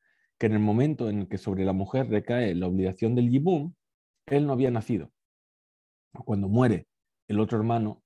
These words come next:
él no había nacido. Y ahí habíamos, eh, visto en la primera opinión de, de Rabbanán, los Jajamim nos dicen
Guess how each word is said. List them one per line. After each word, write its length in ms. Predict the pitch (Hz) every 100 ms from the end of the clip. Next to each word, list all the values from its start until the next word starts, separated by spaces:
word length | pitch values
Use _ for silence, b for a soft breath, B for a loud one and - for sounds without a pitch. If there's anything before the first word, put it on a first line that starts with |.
| _
él 120 | 110
no 60 | 110
había 180 | 98 98
nacido. 440 | 92 - 80 - _ _ b b b b b b _ _ _ _
Y 480 | 127 135 160 190 - _
ahí 240 | 104 113
habíamos, 580 | 120 120 117 113 - -
eh, 260 | 107 101 98
visto 520 | 127 151 - 92 -
en 220 | 92 98
la 140 | 92 87
primera 320 | 92 101 110
opinión 440 | 110 117 131 120
de, 360 | 90 87 80 -
de 140 | - 95
Rabbanán, 560 | 95 120 175 156 123 - _ -
los 160 | 90 -
Jajamim 400 | 104 - 123 156
nos 180 | 143 139
dicen 500 | 185 185 123 127